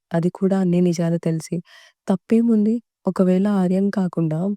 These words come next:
నీ లైఫ్‌లోకి హర్ష ప్లేస్‌లో మరొకరు ఉండరా? హర్ష నీ ప్రేమకి అర్హుడు కాదు. అలా అని జీవితాంతం మీ అమ్మా నాన్నలకి తోడుగా పెళ్లి చేసుకోకుండా ఉండలేవుగా,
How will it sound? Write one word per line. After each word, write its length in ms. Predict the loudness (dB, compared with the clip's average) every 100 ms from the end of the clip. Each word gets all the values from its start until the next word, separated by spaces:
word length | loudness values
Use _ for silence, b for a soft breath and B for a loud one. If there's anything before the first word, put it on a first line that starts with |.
| -10 _ -2
నీ 120 | 0
లైఫ్‌లోకి 580 | 2 -2 -2 -2 -2 -2
హర్ష 280 | -2 -2 -4 -6
ప్లేస్‌లో 400 | -2 -4 -4 -4
మరొకరు 460 | -2 -2 -2 -2
ఉండరా? 380 | 0 0 -2 -4 -6 _ _ _ _
హర్ష 300 | -4 -2 -2 2
నీ 160 | 2 2
ప్రేమకి 440 | 2 0 0 -2
అర్హుడు 360 | -2 0 0 -2
కాదు. 320 | -4 -2 -4 -6 _ _ _
అలా 240 | 0 2
అని 260 | 2 2 2
జీవితాంతం 680 | 2 0 0 0 -2 0 0
మీ 120 | 0
అమ్మా 280 | 0 0 0
నాన్నలకి 500 | 0 0 0 -2 -4
తోడుగా 420 | -4 -2 -2 -2 -4 -6 _ _
పెళ్లి 220 | -2 0 0
చేసుకోకుండా 640 | -2 -4 -4 -2 0 0
ఉండలేవుగా, 580 | 2 2 2 2 0 -2